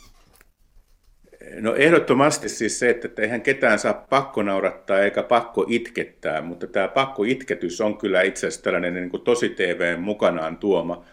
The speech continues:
tuoma formaatti. Mut pitää tietysti muistaa se, että, että jo tuhatseitsemänsataaluvulla esimerkiksi saksalaisessa romantiikassa, jos ajatellaan nuoren Wertherin kärsimyksiä, niin, niin siellähän vollotetaan koko ajan. Elikkä <laughs> se on ollut tällainen niin kuin,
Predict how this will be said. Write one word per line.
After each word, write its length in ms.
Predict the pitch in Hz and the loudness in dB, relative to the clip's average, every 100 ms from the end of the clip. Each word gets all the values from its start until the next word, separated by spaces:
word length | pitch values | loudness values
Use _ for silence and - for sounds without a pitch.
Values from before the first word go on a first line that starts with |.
| _ | _
tuoma 240 | 120 104 | 0 0
formaatti. 580 | 90 123 131 92 87 - | 4 4 4 4 -2 -4
Mut 160 | 92 92 | -8 -4
pitää 240 | 156 143 | 0 2
tietysti 320 | 139 131 127 | 2 0 -2
muistaa 500 | 120 139 165 160 110 | -4 -2 -2 0 -2
se, 280 | 101 - 127 | -2 -2 -2
että, 340 | 120 - 104 - - _ | -2 -2 -4 -4 -20 _
että 320 | 107 107 - | -4 -4 -2
jo 380 | 107 110 107 - | 0 2 0 -2
tuhatseitsemänsataaluvulla 1600 | - 120 120 - 156 - 104 92 - 98 95 95 95 92 92 92 - - - | -6 -4 -2 2 2 2 -4 -4 -2 0 2 2 0 0 0 -2 -6 -20 -8
esimerkiksi 540 | 104 107 107 107 - | -4 -2 -4 -4 -2
saksalaisessa 640 | 143 131 - 104 92 98 104 | 0 0 0 0 0 -2 -4
romantiikassa, 920 | 117 127 113 90 92 85 87 92 - | 0 2 2 0 0 0 -2 -4 -4
jos 120 | 117 | -4
ajatellaan 460 | - - 98 95 95 | -4 -2 0 0 -2
nuoren 380 | 101 104 95 90 | -4 -2 -2 0
Wertherin 500 | 101 98 - 92 87 | 2 2 -2 -4 0
kärsimyksiä, 840 | 101 98 - 90 85 - - 92 | 2 2 2 -8 -8 -8 -4 -4
niin, 220 | 95 101 - | -4 -8 -10
niin 160 | 117 | -8
siellähän 440 | 110 117 117 120 113 107 | -4 -4 -2 -4 -6 -2
vollotetaan 720 | 143 131 107 113 - 117 113 | 0 2 0 -2 -2 -2 -2
koko 400 | 135 131 104 104 | -4 -2 0 2
ajan. 280 | 123 90 80 | 4 2 0
Elikkä 400 | 85 220 101 - | -2 0 0 -2
<laughs> 500 | - - - - _ | -4 -12 -18 -20 _
se 100 | - | 4
on 120 | 135 | 6
ollut 300 | 139 139 120 | 8 6 4
tällainen 380 | 135 123 110 113 | 4 6 6 2
niin 180 | 117 117 | 0 -2
kuin, 240 | 123 113 | 0 -2